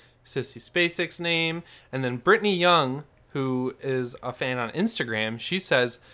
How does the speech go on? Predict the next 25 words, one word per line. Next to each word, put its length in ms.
she 160
posted 500
a 100
picture 320
of 100
our 120
album 340
art 220
and 140
said, 220
"I 140
want 280
everyone 420
to 60
know 220
Fear 260
Frequency 540
has 120
become 320
my 100
favorite 380
podcast 520
to 60
listen 300
to. 180